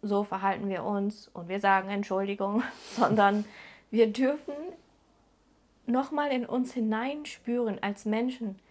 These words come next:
weil wir haben ja nicht umsonst Empathie. Wir haben ja nicht umsonst diese ganzen Fähigkeiten, Fertigkeiten, Kompetenzen. Wir haben das nicht umsonst. Wir haben Jahrzehnte jetzt versucht, Roboter zu sein und jetzt ist die Zeit, wieder Mensch zu werden.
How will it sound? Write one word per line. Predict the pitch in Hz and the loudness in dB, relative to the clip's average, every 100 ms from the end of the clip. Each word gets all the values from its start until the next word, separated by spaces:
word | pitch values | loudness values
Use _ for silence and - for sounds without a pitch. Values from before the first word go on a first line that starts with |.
| _ _ - | _ _ -2
weil | 208 208 | 0 2
wir | 226 | 2
haben | 240 | 2
ja | 233 | 0
nicht | 220 220 | -2 -2
umsonst | 208 202 208 214 | -2 0 -4 -4
Empathie. | 202 202 196 190 196 - _ _ | -8 -8 -10 -12 -14 -18 _ _
Wir | 208 | 0
haben | 220 | 2
ja | 233 | 2
nicht | 233 226 | 0 0
umsonst | 214 202 208 226 - | -2 0 -2 -2 -4
diese | 226 220 | -4 -2
ganzen | 208 220 226 220 214 - - _ | -2 -4 -4 -4 -4 -6 -20 _
Fähigkeiten, | - 226 254 254 233 - 214 | -2 0 0 -2 -6 -4 -4
Fertigkeiten, | 220 226 233 - 220 220 220 214 214 - - | -2 -2 -2 -4 -4 -4 -2 -4 -4 -8 -20
Kompetenzen. | - 247 233 226 240 247 247 | -4 -2 0 0 0 0 -2
Wir | 202 | -2
haben | 233 254 | 0 0
das | 240 247 | 0 -2
nicht | 247 | -2
umsonst. | 220 202 220 262 226 170 - - - _ _ _ _ _ _ _ _ _ | -2 0 0 0 0 -6 -12 -18 -20 _ _ _ _ _ _ _ _ _
Wir | 196 | 0
haben | 226 233 | 2 4
Jahrzehnte | 240 277 285 277 262 294 302 | 4 4 2 -2 -2 0 0
jetzt | 226 - | 0 0
versucht, | 233 220 240 - | -2 -2 -4 4
Roboter | 220 269 285 302 | 4 4 0 -4
zu | - 285 | -4 -6
sein | 294 311 | -6 -4
und | - 233 | -2 0
jetzt | 262 277 | 0 -2
ist | - | -6
die | 262 | -8
Zeit, | 262 240 233 233 | -4 -2 -2 -2
wieder | 220 | 0
Mensch | 214 208 214 - | 2 2 0 -6
zu | 180 | -12
werden. | 175 165 180 | -12 -14 -10